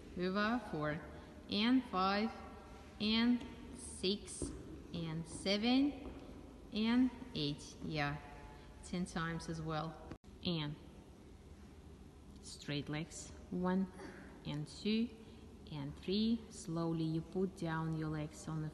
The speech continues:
floor. And four, and five, and six, and seven straight legs. Yeah. So ten times, um, you put your legs down on the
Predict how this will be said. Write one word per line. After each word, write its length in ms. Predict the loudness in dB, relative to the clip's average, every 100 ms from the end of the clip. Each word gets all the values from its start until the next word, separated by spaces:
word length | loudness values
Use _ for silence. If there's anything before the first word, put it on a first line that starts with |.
| -4
floor. 240 | -4 -2 2
And 220 | 6 6
four, 280 | 4 -2 -2 -6 -12 -14 -14 0
and 420 | 4 6 8 6 4 -6 -12 -14 -12 -14 -14 -16 -16 -16 -16 -16 -16 -2
five, 380 | 4 6 6 4 0 -12 -14 -14 -16 -16 -2
and 260 | 4 6 6
six, 540 | 4 2 2 0 -6 -8 -10 -12 -10 -6
and 140 | -4 -4
seven 420 | 0 2 4 4
straight 420 | 2 0 0 0
legs. 380 | -2 -4 -4 -10 -6
Yeah. 160 | -6 -6 -10 -12 -14 -8
So 80 | -8
ten 320 | 4 8 8
times, 680 | 8 6 6 6 4 2 -4 -6 -8 -12 -14 -14 -16 -12 -10 -8 0
um, 920 | 4 4 6 6 6 4 4 4 2 0
you 100 | -2 2
put 260 | 4 4
your 100 | 4
legs 260 | 4 2 0
down 320 | 0 2 2
on 100 | 2
the 100 | 0